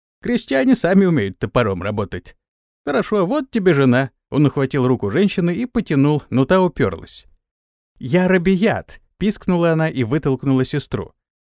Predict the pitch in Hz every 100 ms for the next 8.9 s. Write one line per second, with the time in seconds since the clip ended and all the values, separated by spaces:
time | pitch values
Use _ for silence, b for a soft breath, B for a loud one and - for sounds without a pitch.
0 | _ _ _ 92 120 160 175 175 - _
1 | _ - 110 175 147 - 135 135 135 135
2 | 131 - _ - 226 240 180 170 170 165
3 | 143 98 95 170 165 160 147 131 92 80
4 | - - _ _ _ _ 95 87 85 220
5 | 247 226 165 165 143 - 104 - 80 -
6 | _ _ _ _ _ 95 156 202 170 -
7 | 185 180 180 - 185 214 202 180 123 151
8 | - 147 156 147 113 80 - -